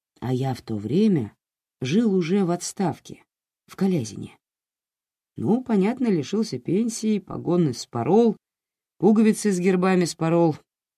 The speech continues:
а пальтишко гражданского не достал, не осилил. И понимаю, что надо мне из Калязина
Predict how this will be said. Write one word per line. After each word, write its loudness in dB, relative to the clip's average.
а 4
пальтишко -2
гражданского -2
не 0
достал, -8
не 2
осилил. -8
И -4
понимаю, 0
что -8
надо 0
мне 2
из -4
Калязина -2